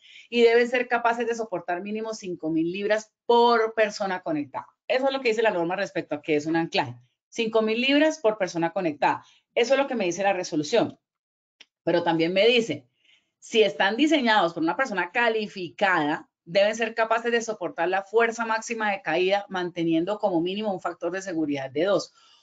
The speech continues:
Ustedes recuerdan en la resolución, en la norma, cuando se habla de máxima fuerza de detención, esa máxima fuerza de caída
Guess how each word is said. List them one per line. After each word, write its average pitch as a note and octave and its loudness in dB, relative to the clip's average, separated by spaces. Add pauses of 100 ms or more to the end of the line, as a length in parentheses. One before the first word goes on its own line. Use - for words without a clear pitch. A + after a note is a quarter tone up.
Ustedes B3+ 2
recuerdan A3 2
en A3 -6
la F#3 0
resolución, F3 -6
en F3 0
la D#3+ 2
norma, G3+ 2 (260)
cuando G3 2
se F#3+ 0
habla F#3+ 4
de G#3+ 4
máxima F#3 -2
fuerza F3 -2
de G3+ 4
detención, F3 -4
esa F3 -8
máxima G3 -4
fuerza E3+ -2
de G#3 -2
caída F3 2